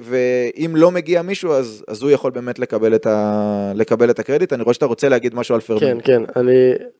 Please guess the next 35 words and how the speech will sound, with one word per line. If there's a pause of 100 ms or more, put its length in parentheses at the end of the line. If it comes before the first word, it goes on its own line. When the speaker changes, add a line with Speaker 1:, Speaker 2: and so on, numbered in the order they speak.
Speaker 2:
אומר (180)
שאני
מאוד
אוהב
את
לוסלסו, (460)
ואני
מבין
גם (480)
למה
להביא
אותו, (400)
אבל
אני
באמת
חושב,
מה, (280)
קצת
דקות
שראיתי
את
פרמין,
שהוא
זה
שצריך
לקבל
את
ההזדמנות, (400)
הוא
כבר
שם, (180)
הוא
לא,
אני
גם,